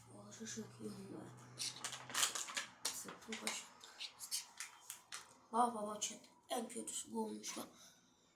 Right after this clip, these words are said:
Çok batmış ya. Ama siz,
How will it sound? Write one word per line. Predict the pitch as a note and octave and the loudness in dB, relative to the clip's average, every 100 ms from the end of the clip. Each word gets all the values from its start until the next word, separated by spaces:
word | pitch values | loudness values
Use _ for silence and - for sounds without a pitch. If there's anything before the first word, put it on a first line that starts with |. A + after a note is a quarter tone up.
| - - - - | -20 -20 -20 -8
Çok | - - G#3+ - | -6 -6 -8 -6
batmış | G2+ - - - - | -6 -4 6 8 8
ya. | D3 G3+ - G#3 - - - - - - C6+ C6+ C6+ C6 C6+ - - - - - - - - - - - - | 2 -2 -4 -8 -14 -20 -20 -20 -20 -6 -2 -2 -4 -6 -8 -4 -2 -2 -4 -8 -14 -16 -14 -14 -14 -14 -10
Ama | - A#3 | 0 2
siz, | A#3+ A#3 | 4 6